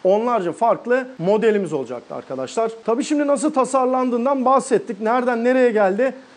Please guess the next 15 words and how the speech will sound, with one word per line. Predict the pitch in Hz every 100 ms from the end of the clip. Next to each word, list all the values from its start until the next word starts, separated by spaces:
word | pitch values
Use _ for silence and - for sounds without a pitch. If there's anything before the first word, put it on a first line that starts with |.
| -
Bunları | 196 247 240 214
söyledik. | - 254 247 185 302 - - - -
Peki | 254 254 320 - -
neden | 170 214 302 311
sonlandı? | - 220 190 160 147 185 240 233 -
Şimdi | - 294
bu | 269
araçları | 285 285 - 294 285
bitiriyorlar. | 269 294 302 202 220 -
İki | - 302
tane | 302 262
araç | 214 180 226 -
yapıyorlar | 185 - 131 165 254 -
ve | 226
de | 269 269